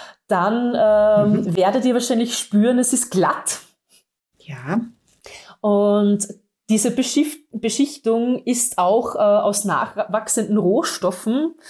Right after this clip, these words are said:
Speaker 1: Das ist, äh, unsere Natureflex-Folie, wie sie bei uns heißt. Aus Holzfaser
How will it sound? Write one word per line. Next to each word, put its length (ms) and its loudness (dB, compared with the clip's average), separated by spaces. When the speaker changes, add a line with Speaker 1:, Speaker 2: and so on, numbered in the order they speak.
Speaker 1:
Das 160 0
ist, 240 -2
äh, 160 2
unsere 440 0
Natureflex-Folie, 1200 0
wie 80 0
sie 140 -2
bei 100 0
uns 180 -2
heißt. 540 -2
Aus 300 0
Holzfaser 840 0